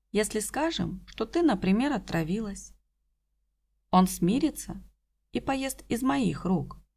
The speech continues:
Не Казбеку же его кормить».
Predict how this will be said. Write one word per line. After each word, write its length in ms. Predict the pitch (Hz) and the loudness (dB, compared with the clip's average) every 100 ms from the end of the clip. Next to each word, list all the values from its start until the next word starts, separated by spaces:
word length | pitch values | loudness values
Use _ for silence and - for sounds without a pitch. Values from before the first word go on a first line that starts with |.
| _ _ _ _ _ _ _ _ _ _ | _ _ _ _ _ _ _ _ _ _
Не 160 | 190 196 | 4 4
Казбеку 560 | 196 196 196 254 320 285 | 4 2 4 0 0 -2
же 120 | 202 | 0
его 260 | 170 160 | 0 0
кормить». 560 | 160 175 185 156 - - | 0 2 2 0 -6 -18